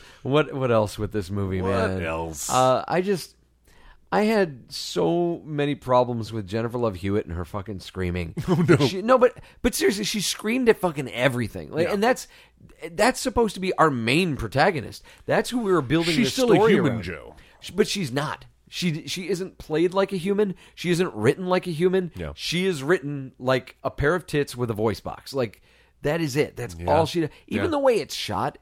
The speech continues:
Speaker 1: is
Speaker 2: It's
Speaker 1: creepy
Speaker 2: really
Speaker 1: sometimes.
Speaker 2: gratuitous. There's a lot of,
Speaker 1: Uh-huh.
Speaker 2: like, high angle shots when she's wearing that low revealing thing, and it's like, listen, I, I like, I'm set of tits as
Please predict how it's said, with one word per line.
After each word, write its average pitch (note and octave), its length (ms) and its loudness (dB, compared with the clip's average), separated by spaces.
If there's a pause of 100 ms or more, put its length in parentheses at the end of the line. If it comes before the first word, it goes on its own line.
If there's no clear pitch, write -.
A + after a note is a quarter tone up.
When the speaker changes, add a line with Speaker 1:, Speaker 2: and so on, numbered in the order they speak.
(200)
Speaker 1:
is - 320 -2 (240)
Speaker 2:
It's - 140 -8
Speaker 1:
creepy C3 360 4
Speaker 2:
really D#3 180 8
Speaker 1:
sometimes. G#2 320 0
Speaker 2:
gratuitous. B2 760 4
There's G#2+ 160 -2
a C3 60 4
lot A#2+ 100 2
of, A#2+ 60 2
Speaker 1:
Uh-huh. A#2 60 0
Speaker 2:
like, A2 160 -4
high A2 320 -2
angle A#2+ 280 0
shots G#2+ 400 -2
when G#2 140 -4
she's G2 180 -6
wearing G2 240 -4
that F#2+ 160 -4
low F#2 200 0
revealing F#2 440 -4
thing, G#2 320 -6
and G#2+ 80 -6
it's B2 160 -10
like, D#3+ 180 -4 (300)
listen, A2 220 -4
I, F#2+ 120 -8 (140)
I E2+ 120 -10 (440)
like, D2 160 -12
I'm D#2 140 -16
set G2+ 180 -10
of F2 200 -12
tits G#2 280 -6
as G#2+ 220 -12